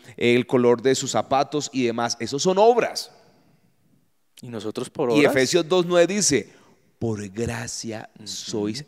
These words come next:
Speaker 1: salvos". Y es por eso que el evangelio entró al adventismo en mil ochocientos ochenta y ocho con fuerza, porque aunque hubo ese debate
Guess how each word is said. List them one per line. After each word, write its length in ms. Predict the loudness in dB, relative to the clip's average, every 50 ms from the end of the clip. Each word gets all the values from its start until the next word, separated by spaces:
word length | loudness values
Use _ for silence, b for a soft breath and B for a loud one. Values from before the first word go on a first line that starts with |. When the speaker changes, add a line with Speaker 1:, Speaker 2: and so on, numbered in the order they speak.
| _
Speaker 1:
salvos". 540 | _ -8 -4 -2 -2 -2 -2 -4 -8 -10 -6
Y 60 | -8
es 60 | -8 0
por 200 | 2 4 6 6
eso 280 | 4 4 4 0 0 B B B B B B _
que 220 | 4 6 6 6
el 140 | 4 4 4
evangelio 920 | 4 4 4 2 0 0 -4 -10 -6 2 4 4 4 4 6 6 8 8
entró 360 | 8 6 4 2 4 6 6
al 80 | 8 8
adventismo 720 | 6 6 4 0 0 0 -2 -2 -2 -2 -2 -4 -4 -4 B B B B B B B B _
en 300 | 2 2 2 2 -2 -2
mil 160 | -2 4 8 8
ochocientos 480 | 6 8 4 0 0 0 0 0 0
ochenta 240 | 0 0 0 2 4
y 40 | 4
ocho 220 | 4 4 4 2
con 320 | 2 2 -2 -2 -2 -2 -4
fuerza, 600 | -10 0 4 6 6 6 4 0 -2 -4 -8 -12 b b b b b
porque 220 | -2 0 4 6
aunque 320 | 6 6 4 2 4 6 6
hubo 160 | 8 6 4
ese 180 | 4 4 4 4
debate 500 | 4 6 6 4 4 4 0 -2 -2